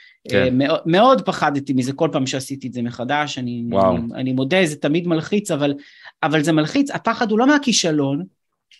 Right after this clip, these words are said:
Speaker 2: או מההצלחה, אלא הפחד הזה הוא ש-, ש-,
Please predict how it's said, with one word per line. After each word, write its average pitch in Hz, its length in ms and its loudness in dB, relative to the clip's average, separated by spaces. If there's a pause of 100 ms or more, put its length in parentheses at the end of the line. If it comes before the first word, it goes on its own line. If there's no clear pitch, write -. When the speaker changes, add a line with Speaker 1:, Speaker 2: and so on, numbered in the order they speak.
(120)
Speaker 2:
או 180 80 2
מההצלחה, 160 720 0 (960)
אלא 143 100 0
הפחד 220 420 0
הזה 254 440 2 (500)
הוא 208 560 2 (180)
ש-, - 240 0 (1120)
ש-, - 220 -4